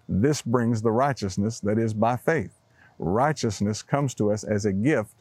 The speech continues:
when we have faith in Christ. It is the righteousness that is from God as a gift by faith in his Son. So if you want to be looked at as holy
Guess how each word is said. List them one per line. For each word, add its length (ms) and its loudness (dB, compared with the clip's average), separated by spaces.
when 180 0
we 140 4
have 180 2
faith 480 0
in 180 0
Christ. 480 -2
It 80 0
is 140 -2
the 100 0
righteousness 640 -2
that 160 0
is 140 -4
from 400 2
God 420 0
as 180 2
a 60 2
gift 340 0
by 320 0
faith 480 -2
in 140 0
his 160 0
Son. 400 -2
So 160 2
if 120 0
you 80 4
want 140 2
to 60 2
be 100 4
looked 260 2
at 180 2
as 160 0
holy 440 0